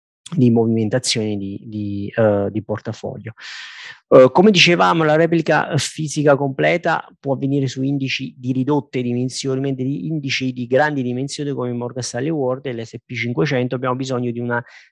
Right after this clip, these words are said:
una replica fisica ottimizzata. Non compro tutti i milleseicento titoli, ma ne compro magari ottocento, per cui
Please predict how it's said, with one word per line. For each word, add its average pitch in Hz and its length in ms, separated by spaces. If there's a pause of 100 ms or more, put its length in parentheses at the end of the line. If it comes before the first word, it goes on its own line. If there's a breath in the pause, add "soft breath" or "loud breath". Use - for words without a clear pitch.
(100)
una 127 180
replica 135 400
fisica 139 720
ottimizzata. 120 800
Non 147 300
compro 143 400
tutti 127 240
i 123 40
milleseicento 123 760
titoli, 143 380
ma 135 160
ne 131 120
compro 123 340
magari 127 300
ottocento, 123 720
per 131 200
cui 123 280